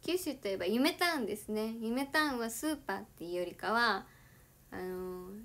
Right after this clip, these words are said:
商業施設です。商業施設っていうのかな。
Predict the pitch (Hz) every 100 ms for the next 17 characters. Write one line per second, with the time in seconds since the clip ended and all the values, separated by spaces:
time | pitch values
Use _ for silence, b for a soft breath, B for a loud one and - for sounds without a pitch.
0 | 247 - 233 214 220 202 208 - - -
1 | - - - - - - 220 226 226 220
2 | - - - - - - - - - -
3 | - - - - - - - - - -
4 | - - - - - - - - - -
5 | - - - - - - - - - -
6 | - - - -